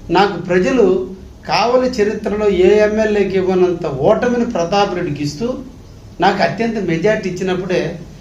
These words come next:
ప్రజల తీర్పు, ప్రజా ఆలోచన, ప్రజల మనస్సు,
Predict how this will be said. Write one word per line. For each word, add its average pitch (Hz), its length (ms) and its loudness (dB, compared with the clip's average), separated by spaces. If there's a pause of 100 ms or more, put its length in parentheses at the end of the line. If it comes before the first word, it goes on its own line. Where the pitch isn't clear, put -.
(220)
ప్రజల 208 340 4
తీర్పు, 226 680 -4 (480)
ప్రజా 180 300 2
ఆలోచన, 202 680 0 (640)
ప్రజల 180 300 4 (100)
మనస్సు, 202 640 0